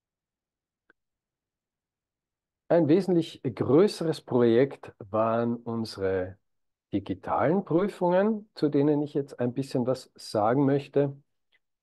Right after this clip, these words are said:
Äh, <coughs> grundlegend,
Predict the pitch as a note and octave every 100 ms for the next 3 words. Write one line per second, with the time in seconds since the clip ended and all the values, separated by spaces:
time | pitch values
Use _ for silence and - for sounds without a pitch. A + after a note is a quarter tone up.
0 | _ _ _ - A#2 A#2 A#2+ B2+ - -
1 | - - A#3 A#3 G#3+ C#3+ A#2 - _ _
2 | _ _ _ _ _ _ _ _ _ _
3 | _ _ - A2+ F3+ G#3 B2+ B2 B2 B2+
4 | B2+